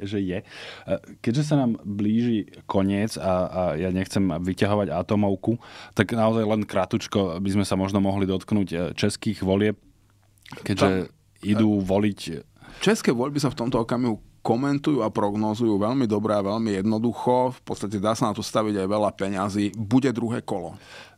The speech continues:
Speaker 1: Dobre, tak to ja som bol o niečo odvážnejší. Má-, mám totiž, e, stavené niečo na, e, Petra Pavla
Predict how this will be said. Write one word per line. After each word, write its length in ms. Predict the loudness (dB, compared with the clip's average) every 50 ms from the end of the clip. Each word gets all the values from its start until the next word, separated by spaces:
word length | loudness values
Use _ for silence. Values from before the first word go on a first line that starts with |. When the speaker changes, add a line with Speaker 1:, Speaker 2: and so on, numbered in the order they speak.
| _ _ _ _ _ _ _ _ _ _ _ _
Speaker 1:
Dobre, 400 | 2 4 4 4 4 2 -2 -2
tak 160 | -4 -2 2
to 80 | 2 4
ja 80 | 4
som 80 | 4 4
bol 240 | 4 2 0 -2 -2
o 120 | 0 2 4
niečo 320 | 4 4 2 2 0 0
odvážnejší. 640 | 0 0 2 2 2 2 2 2 0 0 0 0 -2
Má-, 160 | -4 -2 0
mám 160 | 2 2 2 2
totiž, 240 | 0 -2 -2 -4 -2 -2
e, 20 | -2 0 0 0 -2
stavené 720 | -2 0 0 2 2 2 2 2 2 0 0 0 0 0
niečo 400 | 0 2 0 0 0 0 0 0
na, 440 | 2 2 0 0 0 -2 -2 -4 -6 -8 -12 -16 -18 -16 -14 -14
e, 240 | -12 -10 -10 -12 -12 -14 -18 -20 -20 -20 -20 -18 -18 -14 -14 -2
Petra 320 | 0 0 2 4 4 2 2
Pavla 480 | 2 2 0 0 2 2 2 2 0